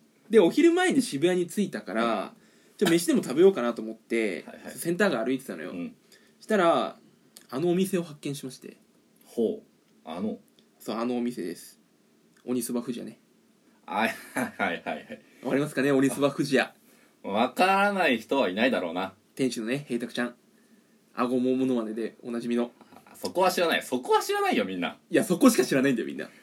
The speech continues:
Speaker 2: いや、あれ、あれで知ってんでしょ、みんな。大つけ明白で。
Speaker 1: いや、違う違う。あれ誰も知らないのよ。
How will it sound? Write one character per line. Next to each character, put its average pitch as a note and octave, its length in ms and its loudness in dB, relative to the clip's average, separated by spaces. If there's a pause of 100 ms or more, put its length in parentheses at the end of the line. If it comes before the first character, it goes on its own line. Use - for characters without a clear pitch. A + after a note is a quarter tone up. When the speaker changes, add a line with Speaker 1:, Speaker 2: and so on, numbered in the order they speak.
(240)
Speaker 2:
い A#2+ 60 -4
や、 - 240 -6 (340)
あ A2 160 -2
れ、 G3 140 6
あ D3+ 160 4
れ G3+ 80 2
で A#3+ 120 6
知 - 120 -4
っ - 20 -20
て G#4+ 100 6
ん G4 40 2
で F4 60 -2
し - 60 -4
ょ、 - 60 0
み F#2+ 80 -4
ん F#2+ 60 -4
な。 - 280 -6 (1040)
大 B2 200 2
つ - 100 -12
け C#3+ 100 0
明 D3 160 2
白 - 220 -6
で。 G#2 160 2
Speaker 1:
い D#3+ 40 8
や、 - 60 8
違 - 40 2 (160)
う - 100 12
違 A#2+ 140 4
う。 - 280 -8
あ D3 160 6
れ G3 100 12
誰 F#3+ 200 8
も B3 100 8
知 C#4 80 0
ら A#3+ 100 8
な B3+ 80 6
い B3+ 80 8
の D3+ 80 8
よ。 E2 180 -4